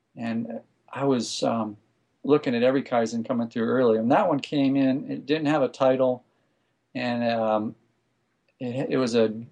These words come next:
jewel. I picked up on it right away, and I worked with the Kaizeneer to rewrite it, and we added pictures. Um, but,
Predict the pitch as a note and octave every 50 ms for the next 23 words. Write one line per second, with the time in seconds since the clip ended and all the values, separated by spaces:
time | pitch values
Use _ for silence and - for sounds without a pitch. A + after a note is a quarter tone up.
0 | _ _ - C3+ B2 D3+ G3 F#3+ C#3+ A2+ G#2 A2+ B2+ B2+ - - D3 - - C#3
1 | B2 - - C#3 C3+ C#3+ D3 C#3 C3+ C3+ C3+ C3+ C3+ C3+ C3+ C3 C3 - - -
2 | C#3 B2+ B2 A#2+ A#2 A#2 A2+ G#2+ - _ _ _ _ _ _ _ - C#3 D3 D3
3 | C#3+ - - D3 C#3+ C3 - - - B2 - - C#3+ C#3 C3 A#2 B2+ C3 C3 C3
4 | C3 C3 B2+ B2+ B2+ B2+ _ _ _ _ _ _ _ _ _ _ - - C3 B2
5 | A#2+ A#2+ - - - C#3 B2+ B2+ C#3 C#3 C3+ B2+ A#2+ A#2+ B2 C3+ C3 A2+ A2+ B2
6 | - - - _ _ _ - B2+ A#2+ A#2 A#2+ A#2 A2+ A2 G#2+ A2+ - - A#2 A#2+
7 | B2 B2 A#2 A2 - - - - - - - C#3 C3+ C3 C3 B2+ B2+ B2 B2+ -
8 | - - - - _ _ _ _ _ _ - _ _ _ _ _ - - A2+ A2
9 | A2 A2 G#2+ A2 G#2+ - _ _ - - _ _ _ _ _ _ _ _ - D4
10 | G3+ B2 A#2 B2+ C3 B2 A#2+